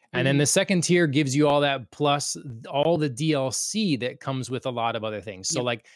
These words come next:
Speaker 1: all the new Mario Kart waves, I just get automatically because I have the expansion pass one, and so I'm just gonna automatically get those.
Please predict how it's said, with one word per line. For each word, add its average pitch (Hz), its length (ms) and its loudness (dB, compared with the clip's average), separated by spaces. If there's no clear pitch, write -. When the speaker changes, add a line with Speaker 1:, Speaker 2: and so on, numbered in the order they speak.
Speaker 1:
all 131 160 4
the 147 80 4
new 143 140 2
Mario 135 520 2
Kart 135 320 0
waves, 123 680 -2
I 123 140 -2
just 117 400 -8
get 135 240 -4
automatically 117 760 -6
because 110 640 -6
I 101 120 -10
have 107 300 -4
the 113 100 -2
expansion 120 960 -4
pass 120 480 -4
one, 135 420 0
and 113 200 -6
so 110 280 2
I'm 107 140 -2
just - 160 -8
gonna 113 140 -2
automatically 104 500 -4
get 98 180 -10
those. - 300 -14